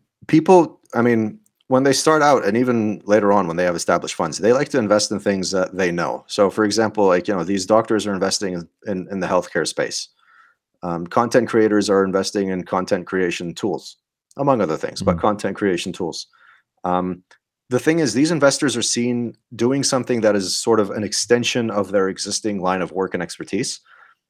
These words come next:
Speaker 1: Um, they don't kind of perceive it as this whole other job on the side. I mean, angel investors almost exclusively are people who do other shit as well. They don't only angel invest.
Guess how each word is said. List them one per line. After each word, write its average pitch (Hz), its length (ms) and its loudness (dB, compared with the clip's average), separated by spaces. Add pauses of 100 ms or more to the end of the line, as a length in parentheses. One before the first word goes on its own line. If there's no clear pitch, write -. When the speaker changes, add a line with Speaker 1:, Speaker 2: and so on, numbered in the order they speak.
(160)
Speaker 1:
Um, 87 280 -4
they 101 120 0
don't 135 200 4
kind 123 180 0
of 104 80 -4
perceive 113 320 0
it 101 60 0
as 95 120 -2
this 95 140 -6
whole 110 320 0
other 101 160 -2
job 90 260 -2
on 82 120 -2
the 73 60 -12
side. 78 300 -4 (160)
I 104 60 -4
mean, 107 200 -2
angel 139 280 2
investors 107 720 0
almost 104 340 -4
exclusively 98 600 -4
are 92 80 2
people 110 320 -4
who 104 100 -4
do 101 200 -2
other 92 200 -4
shit - 240 -4
as 90 140 -10
well. 87 240 -2
They 92 80 0
don't 107 180 0
only 98 320 -4
angel 82 300 -6
invest. - 360 -6